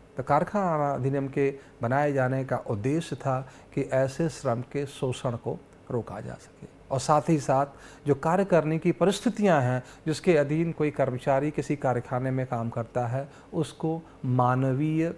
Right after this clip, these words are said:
बनाया जाए। इस संदर्भ में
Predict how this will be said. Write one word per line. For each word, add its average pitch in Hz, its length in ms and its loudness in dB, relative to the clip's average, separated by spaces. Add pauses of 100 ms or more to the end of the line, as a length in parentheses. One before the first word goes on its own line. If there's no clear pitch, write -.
बनाया 104 380 -4
जाए। - 260 -18 (1700)
इस 247 200 4
संदर्भ 196 380 8
में 220 220 0